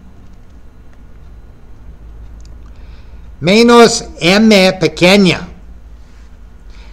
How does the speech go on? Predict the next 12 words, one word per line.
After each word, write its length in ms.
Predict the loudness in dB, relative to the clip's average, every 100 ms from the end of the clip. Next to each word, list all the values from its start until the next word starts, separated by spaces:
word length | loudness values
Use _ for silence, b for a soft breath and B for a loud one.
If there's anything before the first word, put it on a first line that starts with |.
| b b b -20 -20 -20 -20 -14
Menos 420 | -4 0 2 0 2
M 260 | 2 2
pequeña 840 | 0 -4 0 0 2 0 -2 -6 -6
es 320 | -4 -4 -2
a 100 | -4
decir 720 | -2 -6 -2 2 4 2 0
que 360 | 0 2 2 0
después 500 | -4 -4 -2 -2 -2
de 160 | -6
cambiar 500 | -4 -4 0 0 2
la 180 | 0 -4
contraseña, 1000 | -4 -6 -6 -8 -2 0 0 -2 -4 -6